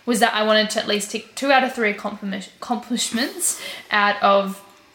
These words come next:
um, our season. So we had an exhibition match. We obviously had our regular season at club footy, and then we had another state game. And so I at least wanted to be sort of in the top kind of five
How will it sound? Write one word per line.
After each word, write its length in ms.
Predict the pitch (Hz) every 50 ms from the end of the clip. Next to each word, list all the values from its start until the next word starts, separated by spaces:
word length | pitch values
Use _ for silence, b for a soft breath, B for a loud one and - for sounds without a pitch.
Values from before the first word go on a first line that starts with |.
| _ _ _ 208
um, 320 | 196 190 190 190 190 185
our 160 | - 196 196 190
season. 460 | - 196 190 190 190 185 180 202 208
So 260 | - 214 208 208 202 - - - - _ _ _ _ _ - _ _
we 100 | - 240
had 140 | 240 233 220
an 80 | 214 -
exhibition 500 | - - - 294 240 262 254 - 285 269
match. 520 | 311 415 440 - - - - - - - - - - _
We 100 | 233 220
obviously 280 | 214 202 208 208 - 220
had 100 | 208 202
our 160 | 196 196 196
regular 380 | 196 185 185 214 202 214 226 220
season 720 | - - 196 202 202 202 202 196 196 196 196 196 196 190 - -
at 160 | - - -
club 220 | - 208 190 -
footy, 420 | - - 202 226 285 359 403 B B B B B B B -
and 120 | 214 214
then 60 | 214
we 80 | 214 202
had 300 | 202 - 196 190 190 190 -
another 240 | 196 196 190 190
state 320 | 190 - - 190 - - -
game. 260 | - - - - 202 - - - -
And 120 | 208 208
so 80 | 208 208
I 100 | 196 190
at 160 | - 214 214
least 340 | 214 226 247 233 - - -
wanted 320 | 220 214 214 214 208 202
to 240 | 202 - 214 202 196
be 100 | 208 196
sort 260 | 196 - - 208 202
of 120 | 202 196 202
in 100 | 196 196
the 60 | 196
top 400 | 190 - - - - - - - - B B B B B B B B B B B B _
kind 200 | - - 226 202
of 60 | 196 190
five 640 | - - 202 190 185 185 185 190 190 - -